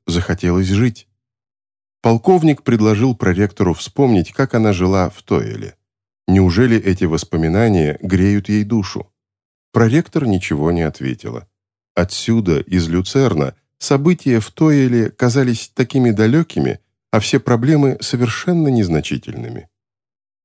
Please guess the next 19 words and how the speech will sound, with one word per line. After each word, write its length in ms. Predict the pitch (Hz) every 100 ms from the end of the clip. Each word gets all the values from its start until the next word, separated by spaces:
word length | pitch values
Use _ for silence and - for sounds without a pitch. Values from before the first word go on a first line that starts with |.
| _
Корпела 640 | - 175 - 170 160 151 -
созвал 480 | - 85 76 85
народ. 400 | 87 67 67 - _ _ _ _ _
«В 160 | - -
путь, 300 | 214 208 -
смертники!» 800 | - 80 147 95 - 85 64 - _ _ _ _ _ _ _ _ _ -
Из 200 | 98 90
окон 300 | 90 85 78
автобуса 600 | 78 139 147 131 - 117
открывался 760 | 113 104 113 113 151 143 -
дикий 420 | 90 87 151 - 123
швейцарский 720 | - 80 - 90 92 - -
ландшафт. 640 | 69 67 - 58 - - _ _ _ _ _
Крутые 440 | 117 123 185 135
зелёные 480 | 80 80 73 67 65
склоны 640 | - - 104 135 127 123 -
с 100 | -
крепконогими 760 | - 113 - 113 113 101 104 101
коровами, 680 | 101 98 98 92 92 90